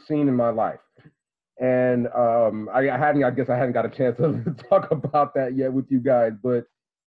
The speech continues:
I, I, I think the Eagles should have cut Deshaun Jackson.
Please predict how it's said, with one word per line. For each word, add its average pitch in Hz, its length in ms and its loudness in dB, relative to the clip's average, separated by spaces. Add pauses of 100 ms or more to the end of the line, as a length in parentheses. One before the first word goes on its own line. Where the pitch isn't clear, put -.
(760)
I, 147 540 2 (1080)
I, 123 260 -2
I 123 40 -4
think 202 300 -2
the 143 120 -6
Eagles 131 200 0
should 135 100 -2
have 110 120 -4
cut 135 260 -2
Deshaun 101 260 -4
Jackson. 90 340 -6